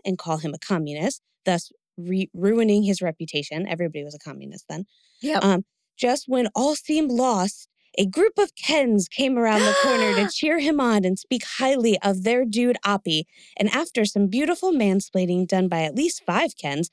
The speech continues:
Speaker 1: the world no longer believed Oppie was a communist and did believe he wanted to make the world a better place. Um,
Speaker 2: Is that what happened?
Speaker 1: I think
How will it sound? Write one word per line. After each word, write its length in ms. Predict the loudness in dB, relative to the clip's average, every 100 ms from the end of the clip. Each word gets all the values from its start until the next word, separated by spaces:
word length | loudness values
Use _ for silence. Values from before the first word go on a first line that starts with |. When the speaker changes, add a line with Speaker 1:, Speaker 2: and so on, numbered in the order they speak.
| -12 -20 _
Speaker 1:
the 100 | 0
world 320 | 2 2 2
no 240 | 2 2 2
longer 340 | 2 2 0
believed 360 | 0 0 0 -2
Oppie 340 | -4 -2 -2
was 160 | -2 -4
a 60 |
communist 600 | -4 -4 -2 -2 -4 -6
and 220 | -2 0 2
did 240 | -2 0
believe 320 | -2 0 -4
he 140 | -4 -4
wanted 300 | -2 -4 -4
to 100 | -4
make 160 | -4
the 80 | -6
world 220 | -8 -6
a 60 | -4
better 340 | -2 0 0
place. 520 | 0 -2 -2 -2 -8 _ _ _ _ _ _ _ _
Um, 380 | 0 2 0 -2 -4
Speaker 2:
Is 80 |
that 120 | -2 0
what 80 |
happened? 400 | 0 2 2 0 -2 _ _ _ _ _ _ _ -2
Speaker 1:
I 120 | 0
think 180 | 2